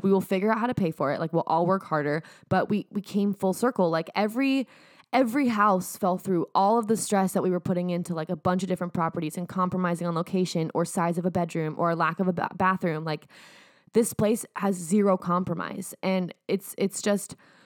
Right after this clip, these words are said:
when you kind of let the universe take over and not stress so much about things that are out of your control, like, things will just happen how they are supposed to happen.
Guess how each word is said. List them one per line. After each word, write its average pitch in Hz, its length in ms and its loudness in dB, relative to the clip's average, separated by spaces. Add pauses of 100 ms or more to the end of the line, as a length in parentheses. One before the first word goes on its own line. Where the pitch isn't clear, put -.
(200)
when 214 180 2
you 196 440 2 (440)
kind 240 240 0
of 240 120 0
let 220 280 0 (840)
the 170 60 -14
universe 208 440 2
take 208 220 0
over 202 540 0
and 180 160 -2
not 185 240 -2
stress 185 360 -2
so 202 120 0
much 190 180 0
about - 260 -2
things 180 220 -2
that 175 120 0
are 165 100 -4
out 156 100 -4
of 175 100 -4
your 165 80 -2
control, 170 500 -4
like, 170 160 -4
things 185 360 -4
will 214 120 0
just 165 500 -4 (360)
happen 226 420 0
how 202 140 2
they 185 160 2
are 180 100 0
supposed - 400 -4
to 160 60 -8
happen. - 360 -8